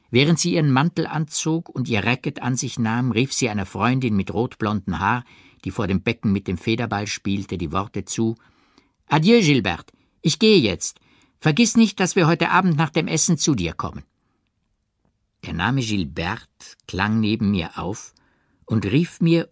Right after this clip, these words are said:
umso mehr die Existenz der durch ihn bezeichneten Person in die Erinnerung zurück,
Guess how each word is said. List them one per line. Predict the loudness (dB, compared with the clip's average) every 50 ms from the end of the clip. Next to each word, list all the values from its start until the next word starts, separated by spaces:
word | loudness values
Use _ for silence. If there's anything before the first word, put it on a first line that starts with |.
| _ _
umso | 0 2 2 2 2 2 2
mehr | 4 4 4 4 4 2 0 -2
die | -4 -6 -6
Existenz | -6 -6 -6 -4 -4 -4 -4 -4 -2 -2 -2 -2 -4 -6 -6
der | -6 -6 -4
durch | -2 -2 -4 -4 -4
ihn | -4 -4 -2 -2
bezeichneten | -4 -6 -6 -4 -4 -4 -4 -4 -4 -6 -6 -4 -6 -6
Person | -4 -6 -6 -4 -2 -2 0 0 0 0 -2
in | -2 -2 -2
die | 0 0
Erinnerung | -2 -2 -4 -4 -2 -2 -2 -2 -4 -6 -6 -6
zurück, | -6 -6 -4 -4 -6 -6 -10